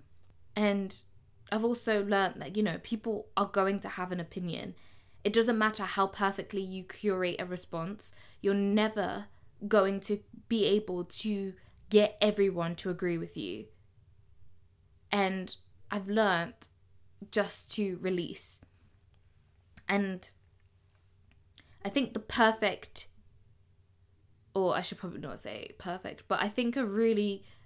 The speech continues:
amazing imagery that I can give to you and describe to you would be actually something that Michaela Coel, who is an actress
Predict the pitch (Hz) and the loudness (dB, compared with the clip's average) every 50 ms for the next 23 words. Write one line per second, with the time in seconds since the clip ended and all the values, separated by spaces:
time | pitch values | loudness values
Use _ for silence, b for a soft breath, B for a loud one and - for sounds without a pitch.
0 | b - - 196 196 196 190 190 202 196 - 180 180 175 - 202 202 202 185 175 | b -4 -2 0 2 2 2 2 2 2 0 0 -2 0 0 2 2 2 0 -2
1 | - 180 170 165 160 165 170 - b b b b b - - 160 175 - 208 190 | -4 -6 -4 -4 -4 -4 -6 -8 b b b b b -2 -2 -2 -2 -2 -4 -4
2 | 185 175 202 208 202 - - - - 185 175 170 170 165 165 - - 180 180 175 | -2 0 0 -2 -2 -2 -4 -6 -6 -4 -4 -4 -2 -2 -4 -4 -4 -4 -4 -4
3 | 170 - 180 165 - - 185 180 185 190 185 - - - 185 180 170 165 165 170 | -4 -4 -4 -4 -4 -2 0 2 2 2 0 -4 -8 -8 -6 -4 -4 -4 -4 -2
4 | 180 175 170 - - 190 180 180 180 180 180 180 B B B B B B - 214 | -4 -4 -4 -4 -6 -4 -4 -2 -2 -2 -4 -6 B B B B B B -2 0
5 | 214 - - 214 202 - - 208 196 185 - 190 185 180 180 175 170 165 - - | 0 0 -2 -2 -2 0 -2 -2 -2 -2 -4 -4 -4 -4 -2 -2 -2 -2 -2 -2
6 | 180 180 180 - 214 196 190 185 185 - - 180 170 165 165 170 175 180 175 170 | -4 -4 -2 0 0 0 0 0 -2 -4 -2 -2 0 0 -2 -4 -4 -4 -4 -2
7 | 165 165 160 165 - - - 175 - - 185 - - - - 180 175 175 - - | -2 -2 -4 -6 -8 -10 -10 -10 -4 -2 -4 -4 -4 -4 -4 -4 -4 -4 -6 -8